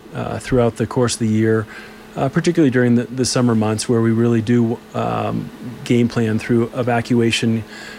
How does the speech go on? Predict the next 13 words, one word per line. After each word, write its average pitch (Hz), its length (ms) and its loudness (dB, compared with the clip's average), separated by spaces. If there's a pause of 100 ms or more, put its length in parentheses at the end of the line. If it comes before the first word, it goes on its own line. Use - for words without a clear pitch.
plans, 113 460 2
fire 117 200 2
suppression 113 460 -2
plans. 110 560 -2 (380)
Uh, 104 60 -6
I 104 180 -2
know 107 160 0
the, 107 320 0
uh, 107 220 -2
Fire, 110 420 2 (440)
uh, 107 120 -4
Protection 117 400 0
District, 113 420 -2